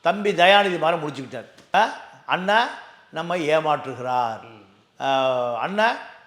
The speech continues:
Speaker 1: பப்ளிக், அஹ், ப-, நிதியை வாங்கி அவர்,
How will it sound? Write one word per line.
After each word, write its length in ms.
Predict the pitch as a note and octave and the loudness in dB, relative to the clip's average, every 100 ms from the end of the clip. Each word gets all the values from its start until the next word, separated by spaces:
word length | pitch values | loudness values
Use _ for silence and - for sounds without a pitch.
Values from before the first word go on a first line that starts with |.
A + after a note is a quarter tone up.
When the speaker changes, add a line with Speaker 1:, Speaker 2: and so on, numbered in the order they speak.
| _ _ _ | _ _ _
Speaker 1:
பப்ளிக், 400 | E3+ F#3+ A3 F#3+ F#3+ E3+ E3 D3+ C#3+ A2+ - _ | -2 0 -2 0 0 2 2 2 0 -4 -12 _
அஹ், 260 | D3 D3+ B2+ | -4 -4 -4
ப-, 800 | C3+ C3 C3 B2+ B2 A#2+ A#2+ A#2+ | -4 -2 -4 -4 -6 -6 -10 -10
நிதியை 440 | D3 F#3+ G3+ F#3 | -8 -6 -2 0
வாங்கி 540 | D3 D3+ E3 E3 A3 - - _ _ _ _ _ _ _ - | 0 -2 -4 -8 -8 -10 -20 _ _ _ _ _ _ _ -10
அவர், 1040 | - F3 F3 E3 D3+ D3 C#3+ C#3 B2+ G#2 | 0 2 2 -2 -2 -4 -2 -4 -6 -10